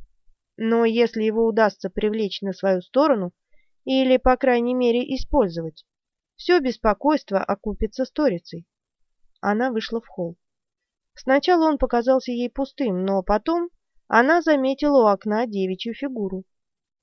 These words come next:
Девушка стояла в тени и смотрела в окно. Одна из послушниц. Она встала за спиной у девушки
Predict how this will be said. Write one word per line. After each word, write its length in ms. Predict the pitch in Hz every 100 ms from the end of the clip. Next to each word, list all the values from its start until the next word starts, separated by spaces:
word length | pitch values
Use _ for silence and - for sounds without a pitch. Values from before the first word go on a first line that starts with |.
| _ _
Девушка 540 | 202 214 247 240 -
стояла 460 | 214 - 214 214 208
в 80 | 202
тени 500 | 208 202 226 311 320
и 180 | 233 240
смотрела 540 | - 202 196 214 220
в 60 | 214
окно. 400 | 240 214 175 180 _ _ _ _ _ _ _
Одна 340 | 214 190 233
из 100 | 240
послушниц. 800 | - 285 - 254 - 170 - - _ _ - _ _ _ _ _ -
Она 320 | 214 226 220
встала 380 | - 214 208 202
за 100 | 196
спиной 400 | - 202 196 190
у 40 |
девушки 540 | 196 285 294 - 302